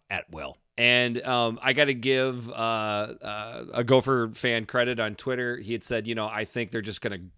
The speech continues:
Speaker 2: try, they're, they're gonna go away from trying so hard to set the run up. They're just gonna get the quick passing game going."
Speaker 1: Yeah.
Speaker 2: That's what you saw.
Speaker 1: Yeah.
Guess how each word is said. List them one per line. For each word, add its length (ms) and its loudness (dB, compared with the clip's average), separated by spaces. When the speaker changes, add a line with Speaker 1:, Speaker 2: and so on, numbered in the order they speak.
Speaker 2:
try, 500 -2
they're, 220 -2
they're 140 -2
gonna 200 -2
go 260 0
away 420 2
from 400 -8
trying 460 2
so 280 0
hard 440 0
to 120 -6
set 300 0
the 80 -4
run 240 -2
up. 240 -4
They're 120 -4
just 200 -8
gonna 180 -4
get 160 2
the 80 -12
quick 280 -4
passing 400 -6
game 300 -8
going." 360 -8
Speaker 1:
Yeah. 100 4
Speaker 2:
That's 140 2
what 140 2
you 80 -6
saw. 460 0
Speaker 1:
Yeah. 160 6